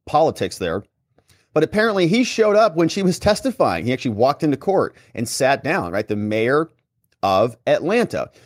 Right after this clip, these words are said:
And so circling the wagons, media, of course, is covering for Fannie. They're like, "This is a great hearing. What are you talking about? Like, we, we saw her. She seemed passionate. So what are you talking? Don't be racist. Don't be racist, okay?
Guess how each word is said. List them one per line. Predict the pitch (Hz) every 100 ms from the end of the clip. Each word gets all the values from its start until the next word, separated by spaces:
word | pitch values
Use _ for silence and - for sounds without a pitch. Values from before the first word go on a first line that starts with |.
| -
And | 110
so | 120 110
circling | - 175 175 175 180
the | 170
wagons, | 143 127 127 127 127 131 _ _
media, | 117 139 165 165 165
of | 156 139
course, | - 165 151 147 - -
is | 117 110
covering | - 156 143 151 147
for | - 147
Fannie. | - 143 139 143
They're | 113
like, | 104 98
"This | 95 - - 101 202 110 98 - 95 - _ _ _ _ - 285
is | 269
a |
great | 180 262
hearing. | 302 180 - _
What | -
are |
you | 196
talking | 190 190 107
about? | 82 78 - _ _ _
Like, | - 110
we, | 113 180
we | 135 220
saw | - 120
her. | 107 143
She | 202 208
seemed | 208 233 -
passionate. | 285 - 80 -
So | 90
what | 87 110
are |
you | 151
talking? | 143 104 64
Don't | 101 113
be |
racist. | 175 151 107 - - _
Don't | 95 95
be | 156
racist, | 135 104 - -
okay? | 80 - 78